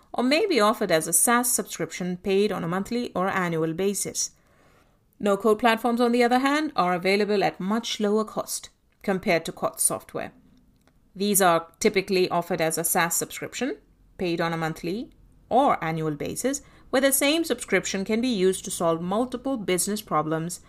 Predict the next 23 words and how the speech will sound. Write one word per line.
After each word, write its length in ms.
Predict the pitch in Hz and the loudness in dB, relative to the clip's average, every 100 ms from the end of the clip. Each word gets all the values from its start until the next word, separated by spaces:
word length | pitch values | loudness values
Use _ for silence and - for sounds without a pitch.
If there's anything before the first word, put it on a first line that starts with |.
| - - - | -20 -20 -6
and 220 | 170 165 | -4 -2
build 300 | 165 165 170 | 0 0 -2
multiple 420 | 170 170 - 175 | -4 -6 -6 -8
solutions. 760 | 180 - 190 - - - - - _ _ _ - - - | -6 -4 -4 -4 -8 -12 -16 -18 _ _ _ -20 -20 0
Agility. 640 | 208 233 285 208 160 - - - - - - | 2 4 4 4 0 -8 -14 -20 -20 -20 -4
One 160 | 214 233 | 0 2
of 100 | 220 | 0
the 80 | |
heaviest 560 | 233 294 285 311 294 285 | -2 0 2 2 2 0
disadvantages 720 | 220 208 180 190 190 180 170 | 0 0 0 0 -2 -4 -4
of 140 | 175 - | -6 -6
cots 340 | - 196 - | 0 0 0
software 560 | - 202 196 196 190 - - - | 0 -2 0 -2 -2 -4 -2 4
is 220 | 214 202 | 6 6
its 240 | 160 - | 0 -2
restrictions 680 | 170 - 202 196 - 180 180 | -2 -2 -4 -4 -6 -4 -4
on 220 | 165 165 - | -4 -2 -4
agility. 520 | 170 165 - - - - - - - - - - - - | -6 -6 -8 -14 -18 -20 -20 -20 -20 -20 -20 -20 -20 -12
They 220 | 202 226 202 | 4 6 6
offer 540 | 170 - 185 175 170 | 4 0 0 0 0
limited 480 | 208 226 226 220 208 | 2 4 4 2 0
customization 800 | 214 - 202 190 185 180 185 - | 2 2 0 0 0 0 -4 -4
options. 640 | 240 - 247 233 226 - | -4 0 0 0 -2 -4